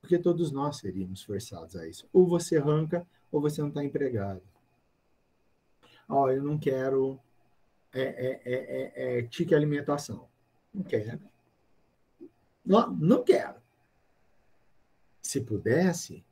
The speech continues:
claro, ou você ace-, ou você aceita, ou você não vai ser contratado, ou você abre mão, você não vai ser contratado.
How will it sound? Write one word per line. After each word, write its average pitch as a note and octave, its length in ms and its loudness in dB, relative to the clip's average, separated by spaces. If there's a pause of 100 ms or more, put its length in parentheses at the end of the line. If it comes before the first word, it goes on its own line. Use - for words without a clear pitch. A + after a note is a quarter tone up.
(180)
claro, D#3+ 500 -2
ou A#2+ 160 0
você A2+ 460 -2
ace-, - 280 -6
ou B2 140 0
você A2+ 320 -4
aceita, D#3 640 -4 (540)
ou D3 240 8
você D#3 640 2 (680)
não E3 140 -2
vai D#3 140 0
ser D#3 140 -8
contratado, D#3 600 -4
ou G2+ 100 -2
você A2+ 160 -8
abre A2+ 260 2
mão, A#2+ 220 2
você - 140 -8
não E3 80 -4
vai D#3+ 100 0
ser D#3 140 -6
contratado. D3+ 580 -8